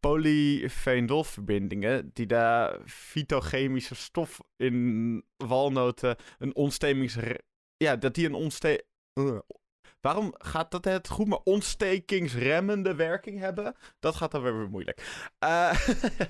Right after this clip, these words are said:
<laughs> en daarnaast zijn walnoten ook voorzien van vitamine E.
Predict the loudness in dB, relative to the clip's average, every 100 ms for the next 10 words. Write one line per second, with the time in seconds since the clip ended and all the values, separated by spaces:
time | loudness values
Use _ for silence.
0 | -6 -16 -16 -16 -2 4 4 4 0 -2
1 | -2 0 2 0 0 0 2 2 2 2
2 | 2 2 2 0 -2 -4 0 0 2 0
3 | -4 -8 -6 -4 -2 0 0 0 -2 -2
4 | -6 _ 0 0 -2